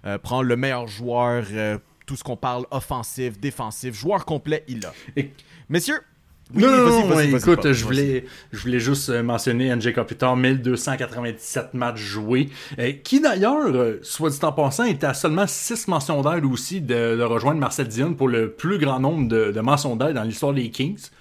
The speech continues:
Speaker 2: C'était juste un, un petit, un petit rappel que je vais, euh, que je voulais soulever, euh, du côté de Andrzej Kopitar, fier représentant de la Slovénie, mesdames, messieurs. Un
Speaker 1: Mhm.
Speaker 2: pays
Speaker 1: Oh.
Speaker 2: tout autant épique, euh,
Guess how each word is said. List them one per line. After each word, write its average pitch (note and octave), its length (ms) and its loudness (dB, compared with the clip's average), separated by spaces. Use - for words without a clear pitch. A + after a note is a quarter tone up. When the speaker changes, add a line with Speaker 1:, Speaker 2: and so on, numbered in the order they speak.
Speaker 2:
C'était B2+ 180 0
juste C3+ 260 2
un, A2 220 -2
un G#2+ 100 -6
petit, A2+ 440 -4
un B2+ 80 0
petit C#3 220 -2
rappel C3+ 320 4
que C3+ 140 2
je G2+ 120 -4
vais, A2+ 80 -2
euh, G#2+ 460 0
que A#2 140 -4
je F#2+ 100 -8
voulais A2+ 220 -2
soulever, A2+ 480 -4
euh, G#2 160 -2
du - 80 -16
côté C3+ 240 -4
de B2+ 100 -4
Andrzej A#2+ 320 -2
Kopitar, C3+ 560 0
fier F#3 500 2
représentant C#3 800 2
de B2+ 80 2
la B2 160 2
Slovénie, C3+ 600 2
mesdames, A2 340 0
messieurs. A2 500 -6
Un A#2 120 0
Speaker 1:
Mhm. A2+ 80 -4
Speaker 2:
pays C#3 480 2
Speaker 1:
Oh. C#3 360 -4
Speaker 2:
tout G#3+ 220 0
autant D3+ 200 4
épique, C3 540 0
euh, A#2 300 0